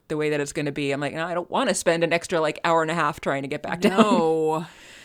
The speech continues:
Speaker 1: For anyone who does, doesn't know, the Mount Washington Road Race is, like, a seven point six mile race with, I think, like, four thousand foot elevation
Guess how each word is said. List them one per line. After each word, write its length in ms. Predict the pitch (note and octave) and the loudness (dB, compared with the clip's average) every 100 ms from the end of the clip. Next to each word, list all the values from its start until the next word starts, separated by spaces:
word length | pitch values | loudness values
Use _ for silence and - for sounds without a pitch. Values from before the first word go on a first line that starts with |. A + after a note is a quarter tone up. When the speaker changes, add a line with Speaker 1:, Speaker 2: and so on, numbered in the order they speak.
| - | -8
Speaker 1:
For 100 | - | 4
anyone 220 | F4+ G4 F4 | 6 8 10
who 40 | |
does, 120 | C#4 | 10
doesn't 320 | A3 B3+ A#3 G#3+ | 10 6 6 8
know, 200 | G#3+ F#3+ | 10 10
the 100 | G3+ | 8
Mount 180 | B3+ | 4
Washington 440 | C4 C#4+ C4+ A#3+ F#3 | 4 2 0 0 0
Road 160 | F3+ | 2
Race 220 | E3 D3+ F3 | 2 0 0
is, 80 | |
like, 160 | F3 E3 | 0 0
a 60 | E3 | 0
seven 420 | F#3+ F3 E3 D#3 | 0 0 0 -2
point 380 | E3+ D#3 - - | -4 -6 -6 -4
six 260 | E3+ - | -4 -4
mile 260 | F3 D3+ D3+ | -4 -2 -2
race 260 | C#3+ C#3+ | -4 -6
with, 100 | - | -8
I 60 | D#3 | -10
think, 360 | - - G3 G3 | -10 -12 -10 -6
like, 180 | F#3 | -6
four 160 | - F3 | -2 0
thousand 260 | F3 D#3+ D#3+ | 0 -2 -2
foot 200 | F#3+ - | -2 -2
elevation 600 | F3 F3+ A3 A3+ D4 | -2 -2 -4 -2 -4